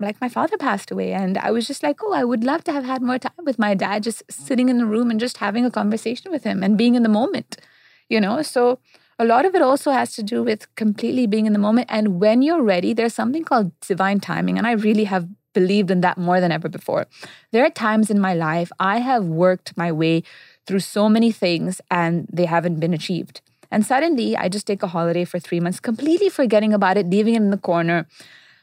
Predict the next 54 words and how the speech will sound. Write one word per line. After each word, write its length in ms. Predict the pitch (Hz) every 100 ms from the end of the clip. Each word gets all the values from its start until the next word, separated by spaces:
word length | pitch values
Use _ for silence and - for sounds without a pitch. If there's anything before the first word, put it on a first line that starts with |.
| _ _ _ -
And 220 | 311 311
three 200 | - 330
months 240 | 349 349
later 260 | 285 262 254
or 60 | 254
six 320 | - - -
months 260 | 262 254
later, 320 | 226 208 214 226 _ _ _
on 220 | 262 294
their 160 | 294 285
own, 180 | 269 208
s-, 280 | - 233 -
somebody 320 | - 220 254
will 140 | 233 233
call 200 | 226 220
me 80 |
and 100 | 214
be 60 | 208
like, 200 | 214 226 - _ -
"Exactly 480 | 226 233 262 285 311
what 180 | 240
I 60 | 233
wanted," 440 | 208 180 196 254
but 140 | 202 -
maybe 260 | 196 190 196
a 20 |
year 160 | 180 175
and 100 | 170
a 40 |
half 300 | 170 170 -
later. 280 | - - - _ _ _ - -
So 120 | 294
sometimes 560 | - 302 320 381 392
there's 180 | 285 285
a 80 | 285
journey 460 | 208 214 220 233 277
that 160 | 240
we 100 | 220 214
need 180 | 202
to 80 | 208
go 180 | 180 180
through. 260 | 190 302 330
And 120 | 269
I 120 | 254
think 300 | 254 330 285
being 360 | 247 254 277 - _
spiritually 680 | - - 226 233 - 247 240
aware 400 | 208 185 180 185
and 160 | 254 208
being 200 | 202 202
conscious 480 | - 190 196 220 202
and 120 | 196
being 200 | 190 180
mindful, 400 | 170 170 180 285